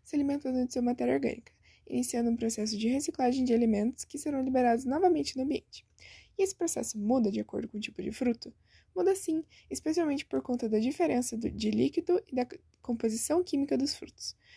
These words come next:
Você provavelmente já notou que algumas frutas amadurecem e ficam podres mais rápido em lugares fechados, né? Isso acontece por conta do acúmulo de etileno. Porém, não podemos esquecer outros fatores que influenciam também na decomposição dos frutos.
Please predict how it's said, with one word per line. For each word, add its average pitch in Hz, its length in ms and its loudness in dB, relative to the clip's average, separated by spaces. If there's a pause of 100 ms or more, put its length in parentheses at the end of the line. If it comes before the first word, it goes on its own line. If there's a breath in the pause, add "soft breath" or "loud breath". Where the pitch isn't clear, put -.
(140 soft breath)
Você 339 160 4
provavelmente 339 540 4
já 269 100 -2
notou 294 300 0
que 262 80 -4
algumas 247 340 0
frutas 240 320 0
amadurecem 226 800 4
e 262 80 -6
ficam 247 240 -2
podres 233 380 0
mais 269 360 0
rápido 262 400 -4
em 262 40 0
lugares 240 340 2
fechados, - 460 -6
né? 220 220 2 (420 loud breath)
Isso - 160 -2
acontece 277 340 0
por - 140 -6
conta 254 220 2
do 233 80 4
acúmulo 247 320 2
de 233 240 0
etileno. - 640 -2 (320 soft breath)
Porém, 359 220 6
não 339 120 4
podemos 277 300 2
esquecer - 360 -2
outros 359 220 2
fatores 262 400 0
que - 100 -10
influenciam 240 480 0
também 247 300 4
na 233 80 4
decomposição 220 680 0
dos 277 140 0
frutos. - 400 -12